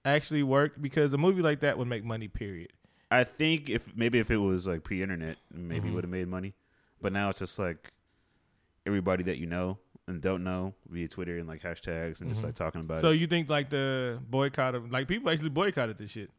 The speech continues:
Speaker 2: Yeah, I
Speaker 1: You
Speaker 2: think
Speaker 1: think it
Speaker 2: that,
Speaker 1: worked?
Speaker 2: I, I think that worked. Now, my math, I'm not, I'm gonna admit to you right now, I have a confession to make to everybody listening. I'm
Speaker 1: You
Speaker 2: not
Speaker 1: saw it, you son of a bitch.
Speaker 2: I'm not the best at math.
Speaker 1: Okay.
Speaker 2: But since the budget was a hundred forty million dollars and,
Speaker 1: Mm-hmm.
Speaker 2: and it made fifteen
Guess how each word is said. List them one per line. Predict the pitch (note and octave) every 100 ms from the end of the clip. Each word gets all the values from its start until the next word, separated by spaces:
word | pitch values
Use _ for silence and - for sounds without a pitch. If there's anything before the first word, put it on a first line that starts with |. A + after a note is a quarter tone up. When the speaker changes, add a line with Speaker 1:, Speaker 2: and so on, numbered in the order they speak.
| -
Speaker 2:
Yeah, | C3+
I |
Speaker 1:
You | C3 - -
Speaker 2:
think | -
Speaker 1:
think | D#3+
it | D3+
Speaker 2:
that, |
Speaker 1:
worked? | D#3 F3+
Speaker 2:
I, | G2+ F#2+
I | F#2+
think | G#2 F#2+
that | F#2+
worked. | G#2 - - _ _
Now, | B2+ C3
my | A2+ A#2+
math, | G#2 A#2+ C3
I'm | A2
not, | B2+ C#3 - _ -
I'm | A2+
gonna | A#2+
admit | G#2+ F2+
to | F2
you | F2
right | E2+
now, | F2+ F#2 F#2+
I | G#2
have |
a | F#2
confession | G2 F#2+ F2+ F#2
to |
make | F2 F2
to | -
everybody | F2 E2+ E2+ E2
listening. | D#2+ D#2+ E2+ D#2+ D#2 _ _ _ _
I'm | D#2+ E2 - F#3
Speaker 1:
You | A3
Speaker 2:
not | -
Speaker 1:
saw | D#4 C4+
it, | F#3+
you | F3
son | - C#4+ C#4
of | C4
a |
bitch. | G3 D#3 A#2 - -
Speaker 2:
I'm | G2+ G2+ A2
not | A#2+ B2 G#2
the | G#2
best | G2+ G2+ -
at | F2+
math. | F2+ E2 C2+ - - -
Speaker 1:
Okay. | A2+ G#2 F#2+ - -
Speaker 2:
But | A2 E2+ - - _ _ _ _ _ _ _
since | - - F#2 -
the | - F2+
budget | D#2+ G#2 G2+
was | E2+
a | E2+
hundred | G2 F#2+ F2
forty | G2 F2+
million | E2+ E2+ E2
dollars | E2 D#2+ D#2 - A2+
and, | A2
Speaker 1:
Mm-hmm. | A2+
Speaker 2:
and | F2+
it | E2
made | E2 F2 E2
fifteen | - F2 - F2 C#2+